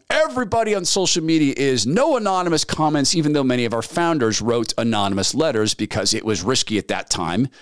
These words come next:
Hey, look, uh, history repeats itself. To be out against the government. So we're gonna see more of this.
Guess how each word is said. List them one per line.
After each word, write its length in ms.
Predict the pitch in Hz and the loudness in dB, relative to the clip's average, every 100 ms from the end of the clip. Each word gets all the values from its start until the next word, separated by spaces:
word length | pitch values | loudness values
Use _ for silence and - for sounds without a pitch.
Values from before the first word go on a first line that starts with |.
| - - | -16 -6
Hey, 360 | 202 - - - | -2 -2 -4 -4
look, 300 | 247 220 - | -4 -4 -8
uh, 120 | 110 113 _ | -8 -8 _
history 340 | - 120 - 156 | -4 -2 2 2
repeats 420 | 190 - 277 - | 2 2 0 -2
itself. 480 | - - 90 - - _ _ _ _ _ _ _ _ _ _ _ _ - | -2 -2 -4 -10 -20 _ _ _ _ _ _ _ _ _ _ _ _ -2
To 120 | 151 | 0
be 180 | 147 - | 0 -2
out 340 | 131 135 - - | -4 -2 -2 -4
against 380 | 117 110 104 | -2 -2 0
the 80 | 120 | 0
government. 560 | 117 131 69 53 - - _ _ _ _ _ _ _ _ _ - | -2 -2 -6 -4 -6 -6 _ _ _ _ _ _ _ _ _ -2
So 140 | 139 | 0
we're 80 | 127 | 0
gonna 180 | 127 127 | 0 2
see 160 | 135 | 2
more 220 | 117 104 | 2 0
of 80 | 80 | -2
this. 380 | 80 - - | -4 -2 -2